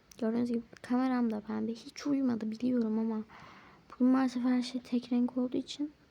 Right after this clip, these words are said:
böyle yapmak zorundaydım. İlk olarak bir parfüm sıkacağım kendime. O da pembe bir parfüm. Şöyle. Şimdi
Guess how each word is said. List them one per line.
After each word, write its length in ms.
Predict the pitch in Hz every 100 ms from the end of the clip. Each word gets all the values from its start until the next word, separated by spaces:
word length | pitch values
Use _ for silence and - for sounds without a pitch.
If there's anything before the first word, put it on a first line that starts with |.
| -
böyle 300 | 233 214 208 - _ _ _ -
yapmak 300 | - 214 -
zorundaydım. 640 | - 226 226 220 214 208 - - - - - - - _ _ _ - - - - -
İlk 200 | 269 -
olarak 260 | 277 294
bir 220 | 285 - -
parfüm 500 | - 233 226 226 247
sıkacağım 600 | 240 - - 220 214 214
kendime. 440 | 220 220 226 233 277 -
O 120 | 269
da 80 | 233
pembe 460 | 226 220 220 226 233
bir 200 | 269 277 -
parfüm. 460 | 233 226 233 - - - - - - - - - - - - -
Şöyle. 800 | - - 240 233 220 220 226 262 - - - - - - _ _ _ -
Şimdi 680 | - - 262 247 233 240